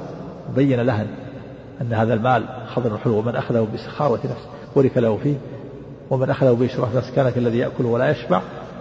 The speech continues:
انتفع، وقال: "والذي نفسي بيده لا أرزأ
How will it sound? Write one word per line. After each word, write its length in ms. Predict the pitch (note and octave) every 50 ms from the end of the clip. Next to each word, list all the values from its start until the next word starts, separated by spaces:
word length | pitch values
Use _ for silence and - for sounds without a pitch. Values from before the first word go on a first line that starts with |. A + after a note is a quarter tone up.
| - - - - - - - - - - - - - - -
انتفع، 460 | B2+ - D#3 D3 - D3+ C#3 C3+ - - - - - C#3+ - D3 C#3+ - - -
وقال: 240 | C3 - - B2+ A#2+
"والذي 340 | B2 C3 B2+ B2+ A#2+ B2
نفسي 260 | A#2 A#2+ - - - A#2+
بيده 220 | B2 B2 A2 G#2
لا 360 | G#2 A#2 C3+ C#3 C#3 C3 C#3+
أرزأ 440 | D3+ D3+ A#2+ A#2+ C#3+ D3 D#3+ F3